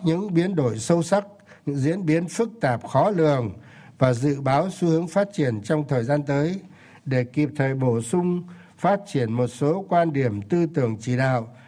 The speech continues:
và điều chỉnh một số nhiệm vụ giải pháp chủ yếu cho phù hợp với tình hình mới. Tập trung làm rõ những thuận lợi, cơ hội cần nắm bắt, những khó khăn, thách thức phải vượt qua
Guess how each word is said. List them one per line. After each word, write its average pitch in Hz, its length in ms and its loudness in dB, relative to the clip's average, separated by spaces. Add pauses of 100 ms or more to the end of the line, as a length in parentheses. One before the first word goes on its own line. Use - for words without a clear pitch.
(420)
và 135 280 2
điều 135 340 0
chỉnh 123 280 -2
một 143 100 2
số 151 180 -2
nhiệm 165 280 0
vụ 135 180 0
giải 120 240 -2
pháp 175 240 0 (100)
chủ 123 120 0
yếu 165 360 0 (420)
cho 165 180 2
phù 147 200 0
hợp 135 280 2
với 156 120 0
tình 143 180 -2
hình 117 180 0
mới. 139 240 0 (1000)
Tập 139 140 2 (100)
trung 185 220 0
làm 139 260 2
rõ 165 440 2 (280)
những 170 240 -2
thuận 147 200 2
lợi, 135 380 0 (540)
cơ 180 260 2
hội 151 280 2
cần 131 180 0
nắm 147 200 0
bắt, 196 160 2 (800)
những 160 180 0
khó 175 320 2
khăn, 165 440 0 (240)
thách 190 240 2
thức 202 180 0 (280)
phải 117 200 0
vượt 127 240 -2
qua 156 320 2